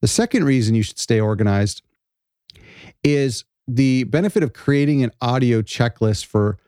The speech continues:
future releases. And so we talk about how difficult it is to, um, get your catalog organized if you've been around for a while and you've never thought to organize your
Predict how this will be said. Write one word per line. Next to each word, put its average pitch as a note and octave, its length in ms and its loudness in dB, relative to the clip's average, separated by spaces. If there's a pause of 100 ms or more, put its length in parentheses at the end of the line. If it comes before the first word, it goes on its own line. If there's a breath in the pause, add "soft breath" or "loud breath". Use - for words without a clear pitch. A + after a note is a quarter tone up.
(220)
future B2+ 480 0
releases. G#2+ 680 -2
And A2 140 0
so A#2 480 -2
we C3 160 0
talk F3 220 -2
about C3+ 380 0
how B2 380 -2
difficult A#2 500 -2
it G#2+ 100 2
is G#2+ 280 0
to, G2+ 440 0 (1040)
um, G#2 460 0 (680)
get C3 240 2
your D3+ 140 0
catalog C3 420 -2
organized A2+ 640 0
if C3 240 0
you've A2 220 0
been G#2+ 120 2
around B2 280 0
for A#2 160 -2
a A2 40 2
while G#2 460 -2
and G#2+ 320 0
you've G2+ 220 0
never A2 420 2
thought A#2 360 -2
to - 60 -4
organize F#2+ 560 0
your G2 300 0